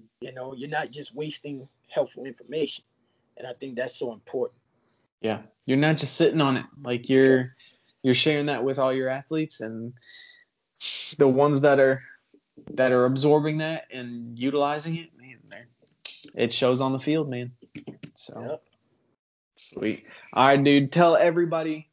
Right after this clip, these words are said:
Speaker 2: where they can, uh, where they can find you, where they can watch your videos,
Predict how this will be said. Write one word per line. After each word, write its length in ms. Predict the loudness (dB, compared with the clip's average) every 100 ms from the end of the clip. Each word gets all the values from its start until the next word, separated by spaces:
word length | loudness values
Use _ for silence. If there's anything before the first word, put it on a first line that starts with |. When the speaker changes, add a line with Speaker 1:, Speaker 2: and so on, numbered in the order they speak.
| _
Speaker 2:
where 220 | -2 0
they 200 | 0 -4
can, 360 | -8 -12 -10
uh, 240 | -12 -12 -16 _
where 140 | -6
they 120 | -6
can 160 | -6 -10
find 340 | -8 -8 -4
you, 140 | -2 -2
where 140 | -4
they 120 | -4
can 140 | -8 -6
watch 280 | -6 -6 -8
your 100 | -8
videos, 640 | -2 0 0 -2 -4